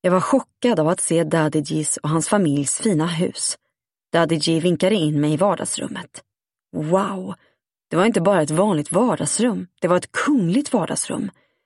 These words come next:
Där fanns två soffgrupper, fina gardiner, massor av krukväxter och blommor, många vackra tavlor, bilder och prydnadssaker. De hade till och med en stor T V.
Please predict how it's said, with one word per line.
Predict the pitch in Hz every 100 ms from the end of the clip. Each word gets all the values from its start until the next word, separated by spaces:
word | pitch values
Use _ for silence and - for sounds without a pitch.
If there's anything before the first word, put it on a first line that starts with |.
| _ _
Där | 170 180
fanns | 180 180 -
två | - 208 208
soffgrupper, | - 240 - - 175 185 - 180 180
fina | - 269 208 151 165
gardiner, | 196 170 165 160 170 175 - -
massor | 202 233 - 156
av | 151
krukväxter | - 247 214 - 160 - - - 160
och |
blommor, | 160 220 143 165 143 - - -
många | 175 214 190 165 165
vackra | 202 - 151
tavlor, | 180 196 151 143 151 175 175
bilder | 196 214 151 139 156 151
och | - - 165
prydnadssaker. | 233 226 131 147 - 156 185 - 214 208 _ _ _ _ _ _
De | 175
hade | 190 226
till | - 262 269
och | 269
med | 156
en | 156
stor | - 143 135
T | - 247 -
V. | -